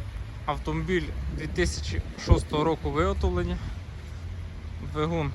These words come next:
один і чотири бензин. Механічна коробка передач. Автомобіль на легкосплавних дисках, нова резина. Десята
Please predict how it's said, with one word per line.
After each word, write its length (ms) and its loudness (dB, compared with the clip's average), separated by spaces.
один 320 2
і 60 0
чотири 400 2
бензин. 560 0
Механічна 680 -2
коробка 420 0
передач. 460 0
Автомобіль 440 -2
на 160 2
легкосплавних 720 2
дисках, 420 -2
нова 320 4
резина. 480 0
Десята 640 2